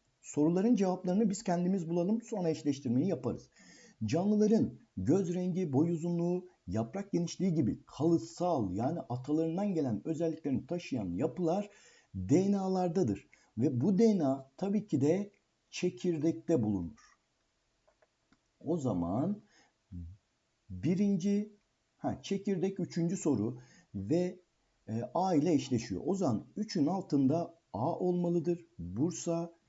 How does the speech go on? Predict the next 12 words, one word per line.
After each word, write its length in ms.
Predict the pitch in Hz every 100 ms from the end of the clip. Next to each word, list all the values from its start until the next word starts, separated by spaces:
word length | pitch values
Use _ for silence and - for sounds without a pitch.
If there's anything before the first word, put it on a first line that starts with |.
| _ -
ve 360 | 92 127 151 101
Denizli 680 | 127 165 131 127 160 170 - _
elenmiştir. 720 | 135 123 120 104 - - - _ _ _ _ -
İkinci 300 | - 233 233
soruya 300 | 226 208 190
bakalım. 380 | 175 180 180 120
Beslenme, 400 | 143 151 170 175
solunum, 340 | 165 170 170
boşaltım 460 | 127 127 151 208 220
gibi 280 | 165 131 - - - -
yaşamsal 640 | 104 185 208 208 196 220
faaliyetler 580 | 220 185 180 175 170 190